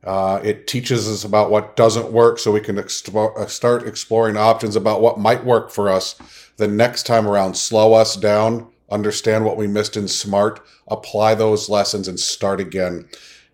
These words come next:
And at the end, failure is a positive influence. It helps us grow and become better humans, better individuals, better leaders. And it allows us to be our best self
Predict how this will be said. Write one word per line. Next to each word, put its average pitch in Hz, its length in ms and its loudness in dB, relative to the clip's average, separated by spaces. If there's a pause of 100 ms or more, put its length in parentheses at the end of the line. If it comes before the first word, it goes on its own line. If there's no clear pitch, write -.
And 95 360 -6 (540)
at 117 200 0
the 113 180 2
end, 107 320 2 (760)
failure 127 460 2
is 107 100 0
a 113 60 0
positive 113 540 2
influence. 113 640 0
It 101 140 -10
helps 104 300 -6
us 95 160 -6
grow 104 440 0
and 98 100 -4
become 98 480 -8 (200)
better 143 240 4
humans, 92 600 -10 (380)
better 156 300 4
individuals, 104 800 -2 (160)
better 113 320 0
leaders. 104 580 -10 (320)
And 104 160 -6
it 101 160 -6
allows 107 480 2
us 110 540 0 (280)
to 104 120 -4
be 104 420 -6
our 110 280 0
best - 680 -2
self - 640 0